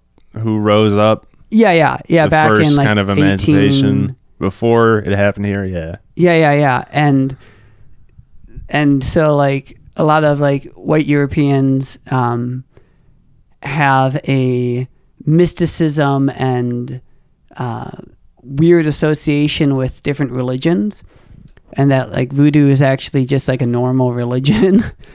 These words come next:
Speaker 1: Uh-huh.
Speaker 2: Um, but, you know, we have this history of seeing people that we've oppressed with their religion, and, like, we associate that religion with, like,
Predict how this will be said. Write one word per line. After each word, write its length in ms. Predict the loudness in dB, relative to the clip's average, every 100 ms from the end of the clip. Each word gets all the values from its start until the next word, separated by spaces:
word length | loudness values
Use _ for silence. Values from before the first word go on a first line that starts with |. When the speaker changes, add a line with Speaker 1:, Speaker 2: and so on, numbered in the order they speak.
| -20 -8
Speaker 1:
Uh-huh. 300 | -6 -4 0
Speaker 2:
Um, 420 | 0 0 -2 -6 -10 0
but, 420 | 2 2 -2 -12
you 120 | 0 2
know, 140 | 4
we 160 | 4 2
have 240 | 2 0
this 200 | -2 0
history 540 | 0 -2 0 0 2 0
of 160 | -4
seeing 580 | -4 0 2 2 0 -2 -6 -16 -20 _ -2
people 240 | 0 2
that 120 | 0
we've 220 | 2 2 2
oppressed 720 | -2 0 2 2 0 -6 -8 _ _ _ _ _
with 220 | 2 2 4
their 180 | 2
religion, 800 | 4 2 2 0 2 2 2 0 -4 _
and, 380 | -2 2 2 2
like, 160 | 0
we 120 | 2 0
associate 560 | 2 0 0 0 -2
that 120 | -2 -4
religion 420 | -2 -2 0 0
with, 220 | -2 -2
like, 340 | -4 -2 -6